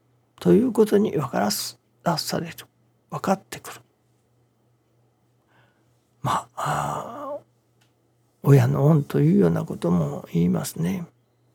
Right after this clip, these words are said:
親孝行したい時に親をなしと。その子供の頃には親の恩というものが分からなかっ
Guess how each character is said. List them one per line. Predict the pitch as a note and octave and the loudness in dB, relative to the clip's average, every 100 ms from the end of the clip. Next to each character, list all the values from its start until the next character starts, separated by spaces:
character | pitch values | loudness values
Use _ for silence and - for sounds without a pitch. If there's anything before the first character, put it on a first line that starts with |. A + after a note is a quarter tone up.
| _ _ _ _ _ _ _ _ _ | _ _ _ _ _ _ _ _ _
親 | D3+ C3+ | 6 6
孝 | A#2+ - C#3+ | 6 0 -2
行 | - C#3+ - E3 | -4 -2 -2 -2
し | - | 0
た | D#3+ | 0
い | D3+ | 0
時 | - C#3+ E3 | -2 0 2
に | F3 | 2
親 | D#3+ E3+ F3+ | 2 0 -2
を | F3+ | -4
な | E2 | -4
し | - - | -6 -10
と。 | - _ _ _ _ _ _ _ _ _ _ _ _ - | -18 _ _ _ _ _ _ _ _ _ _ _ _ 0
そ | D#3+ | 6
の | C#3 D#3 | 6 6
子 | D3 | 2
供 | C#3+ D3 C#3+ | 4 6 6
の | D3+ - A3 | 4 0 -4
頃 | - D3 | 0 2
に | C3+ C3+ | 2 0
は | C#3+ - G#3+ | -2 -6 2
親 | C#3 C#3 | 4 6
の | C#3+ D3+ | 4 2
恩 | E3 | 2
と | - D#3 | 2 0
い | E3 | 2
う | |
も | F3+ F#3+ | 2 0
の | - | 0
が | - | -2
分 | - - | -2 -4
か | - | -6
ら | - | -6
な | A2 | -8
か | |
っ | - | -10